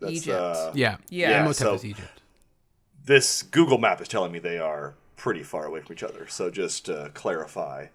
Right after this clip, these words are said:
Speaker 1: the little,
Speaker 2: Right.
Speaker 1: just a little geography lesson. All right, we're good. Lost cities.
Speaker 2: Yeah. Uh,
Speaker 3: Which we don't, frankly, know where it is.
Speaker 2: You are going out on expeditions,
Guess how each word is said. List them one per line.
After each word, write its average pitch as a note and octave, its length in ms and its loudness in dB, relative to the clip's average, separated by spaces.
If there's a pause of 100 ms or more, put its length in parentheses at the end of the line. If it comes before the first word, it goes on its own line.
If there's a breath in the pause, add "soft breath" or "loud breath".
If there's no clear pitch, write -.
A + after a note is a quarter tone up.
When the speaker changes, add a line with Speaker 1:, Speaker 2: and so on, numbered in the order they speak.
(120)
Speaker 1:
the D#3 240 0
little, D#3 180 4
Speaker 2:
Right. D3+ 220 2
Speaker 1:
just - 120 -8
a B2 40 -4
little A2+ 160 -2
geography F2 500 -2
lesson. D#2 380 -6
All F3+ 100 10
right, C3 120 4 (100)
we're - 80 -6
good. B2 260 0
Lost C3+ 180 6
cities. D#3+ 240 0
Speaker 2:
Yeah. D#3+ 520 0 (460 loud breath)
Uh, F3 540 8
Speaker 3:
Which D3 220 6
we E3+ 80 10
don't, D3+ 340 8 (640)
frankly, B2 300 0
know A2 140 2
where G2+ 160 -4
it - 240 -16
is. - 180 -20 (260)
Speaker 2:
You G#3+ 180 -2
are G#3+ 120 4
going A#3 320 2
out F3+ 100 -2
on E3 140 -2
expeditions, C#3+ 880 -6